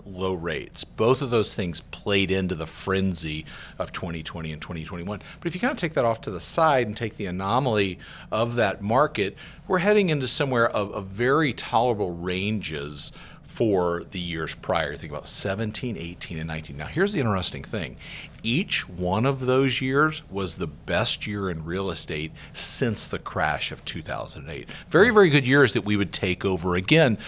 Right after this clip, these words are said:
but in our minds, we compare that to twenty or twenty twenty-one,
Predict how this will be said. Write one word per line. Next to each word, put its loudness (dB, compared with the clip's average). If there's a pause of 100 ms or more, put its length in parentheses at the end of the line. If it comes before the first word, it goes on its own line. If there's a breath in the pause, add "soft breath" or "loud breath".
(280 loud breath)
but 6
in 8
our 4
minds, 4
we 0
compare 4
that 4
to -4
twenty -2
or -2
twenty -4
twenty-one, 2